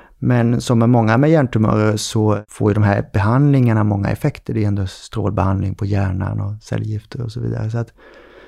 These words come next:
så min fru idag, hon, hon är fulltidssjukskriven. Hon har inte kunnat börja komma tillbaka till arbetet sedan dess. Hon, eh,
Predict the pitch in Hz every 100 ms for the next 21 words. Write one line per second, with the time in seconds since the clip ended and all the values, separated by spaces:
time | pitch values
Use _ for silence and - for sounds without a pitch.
0 | _ - 110 113 147 156 139 123 117 110
1 | 110 104 107 117 113 113 110 - 110 110
2 | 107 107 - - 117 107 - 113 - 123
3 | 127 117 123 - 113 110 117 - 117 -
4 | 110 - 113 107 110 123 - 117 117 117
5 | - 113 110 113 113